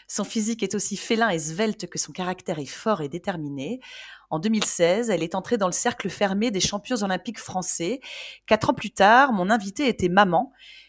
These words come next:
et s'offrait un billet pour le cercle ultra restreint des doubles médaillés olympiques tricolores. Elle s'est lancée un nouveau défi, bah ouais, parce qu'elle aime bien,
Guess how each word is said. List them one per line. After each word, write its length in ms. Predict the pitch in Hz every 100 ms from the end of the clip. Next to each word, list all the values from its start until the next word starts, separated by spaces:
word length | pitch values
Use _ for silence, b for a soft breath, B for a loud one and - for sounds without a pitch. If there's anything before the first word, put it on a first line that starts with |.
| B 190
et 40 |
s'offrait 540 | - 226 - 269 277 -
un 80 | 175
billet 300 | 185 190 262
pour 180 | 196
le 100 | 185
cercle 480 | 180 - 254 254 170 - -
ultra 500 | 311 320 - - 254
restreint 480 | 196 185 - - 208
des 160 | 185 160
doubles 380 | 143 220 175
médaillés 420 | 175 160 160 185 156
olympiques 340 | 151 - -
tricolores. 600 | - 214 190 170 147 135 - B B B B
Elle 160 | 170
s'est 180 | 175 214
lancée 500 | 190 196 - 202 196 B B B
un 80 | 156
nouveau 240 | 180 196
défi, 400 | 165 - - 226
bah 100 | 196
ouais, 140 | 156 254
parce 160 | -
qu'elle 160 | - 160
aime 80 | 139
bien, 340 | 135 151